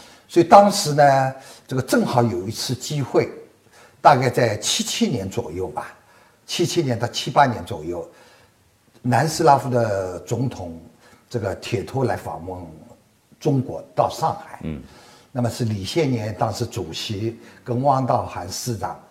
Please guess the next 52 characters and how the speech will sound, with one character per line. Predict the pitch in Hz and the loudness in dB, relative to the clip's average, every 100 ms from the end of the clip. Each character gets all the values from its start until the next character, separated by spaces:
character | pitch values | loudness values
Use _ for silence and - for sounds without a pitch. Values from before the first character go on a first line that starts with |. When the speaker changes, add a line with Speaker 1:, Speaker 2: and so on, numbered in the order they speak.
| _ - | _ -2
Speaker 1:
陪 | 117 131 | 0 0
同 | 101 95 | -2 -6
的。 | 104 - - - - - - | -6 -8 -20 -20 -20 -20 -10
那 | - 156 | 0 4
么 | |
当 | - 180 190 | 8 10 8
时 | - 135 | 2 6
呢， | 147 135 - - - | 6 6 -2 -16 -10
就 | - 151 | 0 0
是 | 151 139 127 113 117 - - | 2 2 2 0 -4 -10 -8
上 | - 214 | 6 8
海 | 147 | 8
交 | 147 175 | 8 6
响 | 135 107 | 6 2
乐 | |
团 | 98 95 95 - - - - | -2 -6 -10 -12 -18 -20 -8
是， | 135 | -6
它 | 117 143 | 2 2
是 | 147 | 4
一 | 135 | 2
个 | |
样 | 143 117 110 | 4 2 0
板 | - | -6
团 | - 98 | -8 -10
嘛， | 92 - - - - | -10 -14 -20 -20 -4
他 | - | 2
们 | 139 123 | 4 2
是 | 123 | 0
半 | - 123 117 131 | 2 2 4 0
夜， | 110 - - _ - - - | -2 -8 -20 _ -20 -20 -2
左 | 156 127 135 | 6 6 6
面 | 175 175 | 2 0
是 | - 131 | 0 0
我 | 110 | 0
们 | 113 107 | -2 -2
上 | - 113 | 0 0
海 | 107 | -2
民 | 95 107 | -6 -2
族 | 147 | 0
乐 | 104 | -2
团， | - - - - - | -4 -12 -18 -20 -14
是 | - 156 | -2 2
临 | 117 127 175 220 | 6 6 8 6
时 | - 131 | 6 4
拉 | 135 139 | 6 6
起 | - - | 2 -4
来 | - - | -6 -10
的， | - - - - - - - | -12 -18 -20 -20 -20 -16 -2
因 | 160 | 4
为 | 151 143 | 6 6
外 | 139 185 175 | 6 8 8
办 | 123 143 113 | 8 4 4